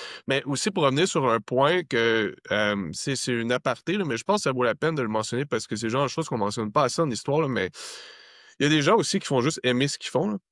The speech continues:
Tu sais, comme tu le mentionnais tantôt, là, euh, Champlain, il aimait ça faire des cartes. Genre, il était bon, il était meilleur que les autres, puis il aimait ça faire ça. Euh, tu sais, des fois, j'ai l'impression qu'on,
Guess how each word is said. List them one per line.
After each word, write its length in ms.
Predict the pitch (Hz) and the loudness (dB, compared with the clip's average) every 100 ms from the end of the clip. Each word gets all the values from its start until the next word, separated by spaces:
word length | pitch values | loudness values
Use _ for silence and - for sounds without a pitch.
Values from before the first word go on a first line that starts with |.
| - | -4
Tu 40 | 170 | 0
sais, 20 | |
comme 160 | 160 151 | 0 0
tu 120 | 143 | -2
le 60 | 143 | -2
mentionnais 320 | 135 147 175 | 0 2 2
tantôt, 420 | 120 117 127 156 | 2 2 2 2
là, 80 | 135 | 4
euh, 460 | 120 110 101 101 | 4 4 2 0
Champlain, 380 | 107 120 113 156 | -2 0 0 0
il 120 | 170 | 0
aimait 200 | 117 113 104 | 0 0 0
ça 160 | 151 | -2
faire 160 | 135 104 | 0 0
des 120 | 95 | -2
cartes. 220 | 113 117 _ - | -4 -6 _ -8
Genre, 240 | 104 104 | -2 0
il 80 | 101 | 0
était 220 | 104 117 | -2 -2
bon, 240 | 101 101 - _ - | 0 -2 -4 _ -12
il 100 | 110 | -8
était 160 | 104 104 | -4 -2
meilleur 300 | 113 127 135 | 0 0 0
que 100 | 120 | -4
les 180 | 107 104 | -2 -2
autres, 200 | 120 - | -2 -4
puis 100 | - | -6
il 60 | 104 | -4
aimait 200 | 104 107 | -2 -4
ça 180 | - 104 | -4 -2
faire 220 | 110 110 | 0 0
ça. 260 | - 120 170 - - - - | -2 -4 -6 -10 -20 -18 -4
Euh, 160 | 101 98 | 0 0
tu 100 | 92 - _ | -2 -10 _
sais, 80 | - | -4
des 120 | 135 | -2
fois, 140 | 120 147 | 2 0
j'ai 140 | 135 | 2
l'impression 420 | 117 120 110 151 | 0 0 -2 -2
qu'on, 440 | 147 113 101 95 | -2 0 0 -2